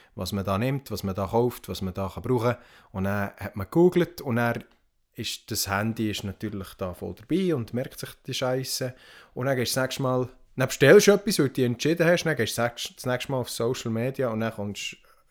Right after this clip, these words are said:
äh, Werbung von x verschiedenen Mikrofonen und weiss doch auch nicht was alles über.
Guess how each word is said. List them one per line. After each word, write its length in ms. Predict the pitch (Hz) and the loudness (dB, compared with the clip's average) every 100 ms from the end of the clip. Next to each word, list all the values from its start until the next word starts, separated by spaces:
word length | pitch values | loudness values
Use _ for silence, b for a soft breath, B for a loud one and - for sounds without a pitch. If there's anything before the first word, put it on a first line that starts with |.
| _ - - | _ -18 -14
äh, 40 | 104 98 95 95 | -8 -6 -4 -4
Werbung 440 | 101 107 110 104 | -4 -4 -6 -12
von 400 | - 92 90 90 - B B B - | -8 -6 -4 -4 -8 B B B -14
x 220 | 101 - | -12 -10
verschiedenen 540 | 95 98 98 92 90 | -8 -8 -6 -6 -4
Mikrofonen 680 | 92 - 98 - 90 87 90 | -6 -6 -10 -8 -8 -6 -6
und 200 | 85 85 | -6 -6
weiss 180 | 90 90 | -6 -6
doch 140 | - | -8
auch 40 | 90 | -8
nicht 140 | 90 | -6
was 180 | 87 92 | -6 -6
alles 180 | 90 90 | -6 -8
über. 140 | 92 | -10